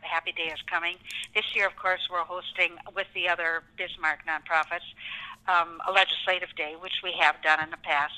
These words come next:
and the governor and the first lady usually kick it off for us, and just a chance to visit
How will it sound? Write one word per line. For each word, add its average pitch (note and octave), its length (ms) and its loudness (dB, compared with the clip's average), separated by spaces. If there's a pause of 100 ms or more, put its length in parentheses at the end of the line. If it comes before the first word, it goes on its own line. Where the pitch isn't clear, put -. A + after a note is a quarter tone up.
and E3 100 -18
the E3+ 60 -14
governor D#3+ 380 -4
and E3 100 -14
the D#3+ 100 -20
first E3+ 260 -8
lady E3+ 220 -10
usually F3 320 -8
kick F#3 220 -8
it F3+ 80 -12
off E3+ 260 -4
for E3 200 -4
us, E3+ 120 -6 (100)
and F3+ 120 -8 (500)
just C#4 180 -4
a B3 60 -6
chance F3 340 0 (100)
to F#3+ 60 -10
visit F#3 260 -10